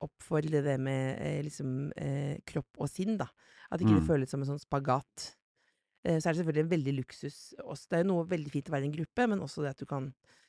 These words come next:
Speaker 2: Mm.
Speaker 1: eh, prate en til en, da. Og så vet ikke jeg, det er jo noe, jeg tuller jo liksom flåste med at de er tynne og sånn, men, men det er jo sånn at, eh, eh, Ellen har jo et stort bilde av seg selv bak pulten.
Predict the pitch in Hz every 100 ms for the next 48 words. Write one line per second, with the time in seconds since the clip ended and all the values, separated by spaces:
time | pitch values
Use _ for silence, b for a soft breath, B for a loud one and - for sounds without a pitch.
0 | b - 170 151 139 139 123 123 - 156
1 | - - 143 156 202 202 175 180 226 190
2 | - 190 196 180 196 190 214 190 _ b
3 | b b _ 233 214 214 - 254 170 170
4 | 175 180 - 220 165 127 - 156 170 165
5 | 147 - 185 143 127 123 190 190 196 196
6 | 196 196 190 180 180 175 160 - 180 165
7 | 160 - 175 - - - 165 160 - 156
8 | 170 156 143 - - 165 180 165 127 127
9 | 165 156 156 151 185 190 143 - 131 -
10 | - 262